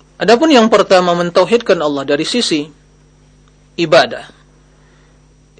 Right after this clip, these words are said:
Maksudnya adalah bahwa seluruh ibadah dan ketaatan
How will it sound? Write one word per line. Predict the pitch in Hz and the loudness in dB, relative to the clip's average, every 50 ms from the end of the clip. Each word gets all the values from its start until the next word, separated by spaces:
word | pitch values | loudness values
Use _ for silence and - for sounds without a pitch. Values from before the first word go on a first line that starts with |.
| _ _ _ _ _ _ _ | _ _ _ _ _ _ _
Maksudnya | - 165 170 - - - - 254 254 254 214 190 170 160 | -4 -4 -4 -4 -2 -4 -4 -4 -2 0 0 0 0 0
adalah | 160 151 156 156 165 196 247 254 - | -2 0 0 0 0 0 -2 -4 -6
bahwa | 170 160 160 156 160 156 | -2 -2 0 0 0 -2
seluruh | - - 196 196 254 294 233 180 | -4 -4 -6 -4 -2 0 0 0
ibadah | 185 185 175 196 180 165 180 170 | 0 0 0 0 2 2 2 0
dan | 170 165 156 | 0 -4 -8
ketaatan | - - - - 165 151 170 170 175 - 185 185 180 | -10 -12 -6 -4 -4 -2 -2 -4 -4 -4 -8 -8 -10